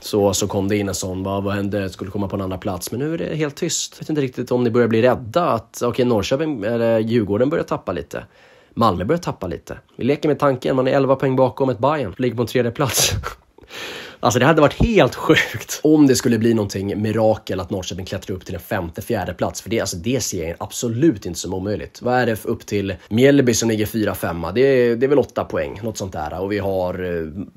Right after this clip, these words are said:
ja, tretton omgångar kvar att spela om, vilket är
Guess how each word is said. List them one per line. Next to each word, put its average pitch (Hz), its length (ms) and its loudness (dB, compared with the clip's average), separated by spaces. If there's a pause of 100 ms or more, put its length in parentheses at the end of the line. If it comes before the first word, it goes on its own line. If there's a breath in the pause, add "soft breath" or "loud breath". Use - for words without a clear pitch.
(340)
ja, 50 400 -2
tretton 113 340 -2
omgångar 101 320 0
kvar 98 200 -4
att 95 60 -6
spela 95 320 -4
om, 92 180 -6
vilket 95 440 -6
är 87 560 -4